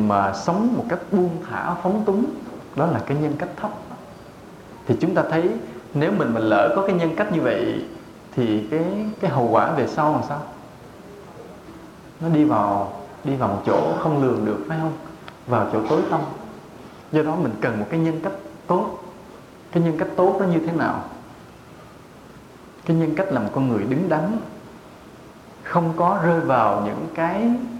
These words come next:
cám dỗ tầm thường, không uống rượu. Ở đây có ai uống rượu thì xin lỗi nha, chắc bỏ hết rồi phải không? Chắc cũng bỏ hết, uống rượu.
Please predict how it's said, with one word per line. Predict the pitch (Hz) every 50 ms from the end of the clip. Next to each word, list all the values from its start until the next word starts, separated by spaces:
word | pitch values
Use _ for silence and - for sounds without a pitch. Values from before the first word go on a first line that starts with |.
| -
cám | - 185 202 202 123
dỗ | 110 -
tầm | - 127 110 104
thường, | 104 117 110 107 107 104 104 104 - - - - - - - - - - - - - - - - -
không | - - 165 160 160 156 156 156 156 156 151 151 156 - - - - - - - - - - - - - - - - - - - - - - -
uống | 170 180 170
rượu. | 135 110 98 98 - - - - - - - - - - - - - - - - - - - -
Ở | - 127
đây | 123 120 117
có | 131
ai | 127 127
uống | 123 131 139 127
rượu | 110 98 101 104
thì | 104 101
xin | - - 127 120
lỗi | 113 95 90 -
nha, | 139 143 139 120 110 -
chắc | 160 147 -
bỏ | - - 117 135
hết | 151 170 196 180 151
rồi | 123 98 95
phải | 131 147
không? | 151 147 135 - - -
Chắc | - - -
cũng | 139 131
bỏ | 117 98 -
hết, | 139 147 156 156 - -
uống | 139 139 123
rượu. | 104 92 90